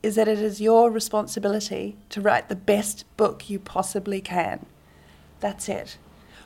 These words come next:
All the marketing and the publicity and the sales and the distribution and the cover and the final, uh, typeface will be sorted out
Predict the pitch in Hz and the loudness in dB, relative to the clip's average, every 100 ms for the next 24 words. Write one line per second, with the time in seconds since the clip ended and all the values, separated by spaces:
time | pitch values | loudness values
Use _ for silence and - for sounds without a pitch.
0 | - - 233 240 196 202 208 220 208 202 | -6 2 2 4 4 2 0 -4 -4 -6
1 | - 202 202 196 - 202 202 196 196 - | -2 -2 0 -6 -6 -6 -4 -4 -4 -2
2 | 202 202 196 190 202 196 202 - 208 196 | 0 0 -2 -4 -4 -4 -6 -6 -6 -4
3 | 196 - 202 190 196 202 196 196 196 196 | -4 -2 -2 -4 -6 -6 -4 -4 -6 -8
4 | - - - - 214 196 196 208 202 196 | -16 -20 -14 -8 -6 -4 -2 -4 -4 -4
5 | 202 190 196 196 196 196 - - 190 190 | -6 -6 -4 -2 -4 -8 -6 -4 -4 -6
6 | 208 - 226 - - 202 196 - - _ | -10 -6 -6 -6 -2 -2 -2 -8 -12 _
7 | - - - 214 220 208 220 220 208 196 | -20 -20 -2 0 0 0 4 4 4 2
8 | 175 - - | 2 2 -2